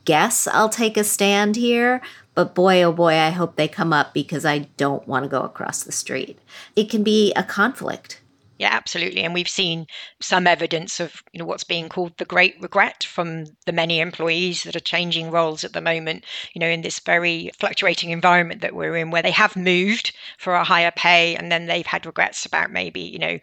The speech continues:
Speaker 2: not being able to work with the colleagues they were, the type of work that they're doing, or even some of the flexibility,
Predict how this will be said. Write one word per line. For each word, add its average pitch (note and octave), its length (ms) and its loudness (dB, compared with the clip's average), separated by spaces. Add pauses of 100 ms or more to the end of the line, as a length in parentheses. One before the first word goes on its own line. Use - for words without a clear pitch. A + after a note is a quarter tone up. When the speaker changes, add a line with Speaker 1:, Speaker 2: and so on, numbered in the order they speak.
(360)
Speaker 2:
not F3+ 320 -2 (180)
being E3+ 200 0
able E3 100 2
to E3+ 140 -6
work F3 160 2
with A2+ 100 -10
the - 60 -8
colleagues A3 460 2
they G#3 120 4
were, G3 320 4
the F3+ 100 -6
type - 300 -4
of - 140 -20
work F#3+ 260 4
that - 160 -6
they're F3 140 2
doing, F3 400 0 (180)
or G#3 100 2
even G#3 200 2
some F3 200 -2
of E3 100 -2
the E3+ 80 -8
flexibility, F#3 960 -2